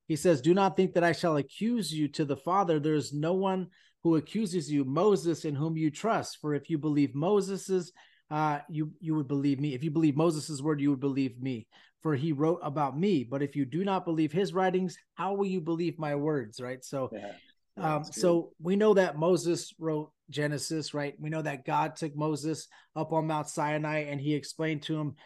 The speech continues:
Speaker 1: how he created the earth, uh, you know, basically the first five books of the Bible, the Torah, right? Um, I think that all that stuff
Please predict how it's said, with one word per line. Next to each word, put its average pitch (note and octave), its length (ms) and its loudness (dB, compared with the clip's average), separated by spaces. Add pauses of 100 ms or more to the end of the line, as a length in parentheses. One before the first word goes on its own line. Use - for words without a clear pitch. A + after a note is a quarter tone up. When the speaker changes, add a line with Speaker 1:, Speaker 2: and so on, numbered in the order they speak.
(180)
Speaker 1:
how D#3+ 180 2
he D#3+ 80 4
created D#3+ 420 2
the D#3 200 2
earth, D#3 240 0 (140)
uh, C#3 320 -4
you C#3+ 120 -10
know, C#3+ 80 -6
basically D3+ 340 -4
the C#3 140 -6
first D3+ 280 -6
five C#3+ 200 -2
books C#3+ 200 -4
of D3 60 -6
the D#3 80 0
Bible, C#3+ 320 -2
the D#3+ 100 -2
Torah, C#3+ 400 -2
right? D3 300 -2 (320)
Um, D3+ 300 0
I D#3+ 100 -2
think E3 300 2
that D3 260 0
all F3 220 0
that F#3+ 220 2
stuff F#3 260 0